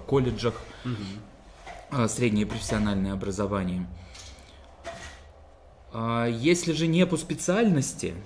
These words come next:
Speaker 1: не по прямому своему, своему, так сказать, назначению, с качественным знанием иностранного языка и с эффективным, способностью эффективно его использовать, можно устроиться на самом деле,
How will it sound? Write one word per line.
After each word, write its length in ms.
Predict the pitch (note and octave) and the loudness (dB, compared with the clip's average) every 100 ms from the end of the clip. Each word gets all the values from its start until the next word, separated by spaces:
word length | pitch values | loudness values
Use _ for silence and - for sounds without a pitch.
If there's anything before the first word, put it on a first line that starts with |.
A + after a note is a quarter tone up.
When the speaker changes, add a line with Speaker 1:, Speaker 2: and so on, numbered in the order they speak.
| G#2+ | -2
Speaker 1:
не 120 | A2 | 0
по 100 | A2+ | 0
прямому 440 | A#2 C3 C3 A2 G2 | 2 4 6 4 2
своему, 400 | - F#2+ F#2+ - | 0 0 -2 -4
своему, 340 | - G#2+ G2 | -4 0 0
так 160 | F2+ - | -2 -4
сказать, 360 | - F#2 F#2+ A2+ | -2 0 0 -2
назначению, 800 | G2+ B2 B2 G#3 G#3 C3+ G2 F#2 - - - - - - | -2 -2 2 4 4 4 2 -2 -10 -14 -14 -16 -18 -14
с 720 | - - - C#3+ C#3+ C#3 B2+ - - - - | -8 -6 0 2 6 6 4 -2 -14 -18 2
качественным 680 | F#3 F3+ - - D3+ D3 C#3+ | 2 2 -4 0 2 2 2
знанием 540 | B2+ D3 C#3+ C3 C3 | 2 2 4 4 4
иностранного 640 | C3+ C3 - C#3 B2 B2 B2+ | 4 2 2 2 4 4 2
языка 600 | B2 C3+ - G#3 F3 G#2 - - | 2 0 2 2 2 -4 -12 -14
и 580 | - - A2 A2 G#2 F#2+ | -10 -4 -2 0 -2 -4
с 180 | - | -6
эффективным, 680 | G#2+ A2+ - C3+ B2 A2 F#2+ - - - - | -8 -10 -4 -2 2 2 0 -6 -16 -16 -14
способностью 800 | - - C3+ - D3 A#2+ A#2+ B2 | -6 -4 0 2 4 2 0 -4
эффективно 480 | A#2+ B2 - G3+ C#3+ | -4 -6 -2 0 2
его 240 | B2+ A#2 | 2 2
использовать, 600 | A2 - A#2+ F#2+ E2+ F2 | 0 2 2 2 -2 -4
можно 280 | D3+ E3+ C#3+ | -2 0 -2
устроиться 480 | C3 - E3+ E3 C#3 | -4 0 0 0 -2
на 100 | B2 | -2
самом 380 | A#2 C#3 C3 A2+ | -2 0 0 2
деле, 300 | C3 B2+ | 2 0